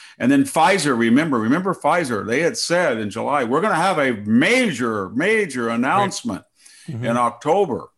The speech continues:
Speaker 1: I E, "We're gonna say it works and it's gonna be ready." And then people on that board and people who knew about that announcement communicated, I think, with the Biden administration. That's what we were told. They did not make that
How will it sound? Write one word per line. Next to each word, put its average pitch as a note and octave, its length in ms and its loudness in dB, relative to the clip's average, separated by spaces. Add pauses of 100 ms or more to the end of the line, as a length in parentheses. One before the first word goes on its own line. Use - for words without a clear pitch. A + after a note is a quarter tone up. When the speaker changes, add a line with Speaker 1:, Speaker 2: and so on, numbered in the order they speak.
(240)
Speaker 1:
I A2 160 -2
E, A#2+ 220 -4
"We're B2 140 -2
gonna C#3 160 0
say B2+ 260 -2
it F#2 160 -4
works C3+ 280 -2
and G#2 80 -6
it's - 100 -10
gonna A2 180 -8
be G2 140 -6
ready." B2 520 0
And A#2 160 0
then A2+ 160 0
people B2+ 320 -4
on G#2+ 120 -4
that G2 240 -6
board B2+ 340 0
and G2+ 140 -6
people G2+ 380 -8
who G#2+ 260 -8
knew B2 340 0
about A2+ 520 -2
that G#2+ 160 -4
announcement A2 520 -8
communicated, A2+ 640 -2
I F#2+ 200 -2
think, B2+ 440 -4
with G2 200 -6
the F#2 80 -8
Biden G2+ 340 -2
administration. G#2 800 -6 (460)
That's - 240 -4
what G#2 140 -4
we G2 100 -2
were F#2 200 -4
told. A#2 280 0
They A2+ 120 4
did A2+ 180 0
not B2+ 260 2
make A2+ 200 0
that - 280 -2